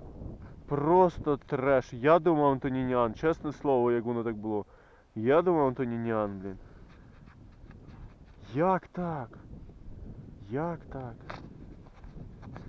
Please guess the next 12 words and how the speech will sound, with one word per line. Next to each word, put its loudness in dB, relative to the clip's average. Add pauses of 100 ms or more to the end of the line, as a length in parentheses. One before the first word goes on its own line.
(260)
Що -16
там, -10
ні -2
малюнків, -2
нічого -8
нема. -8 (1900)
Якась 0
від -4
керосинки 0
крутілка, -6
сто -8
відсотків. -8